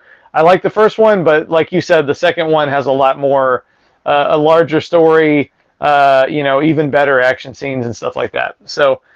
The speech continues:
yeah, I like, I like the first one a lot. It's kind of, it's kind of one note in a way, but it, it plays that note really, really well.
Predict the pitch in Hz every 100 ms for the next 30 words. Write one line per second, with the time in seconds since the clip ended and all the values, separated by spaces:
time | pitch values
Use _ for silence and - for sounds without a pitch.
0 | _ _ - 180 175 208 233 190 220 220
1 | 185 220 208 202 175 180 185 165 165 -
2 | 196 196 175 139 _ _ _ _ _ -
3 | 165 208 240 208 214 202 180 208 214 196
4 | 220 220 233 233 220 - - 135 175 175
5 | - 175 165 165 180 160 - 202 170 165
6 | 165 165 160 156 151 139 139 127 120 123
7 | -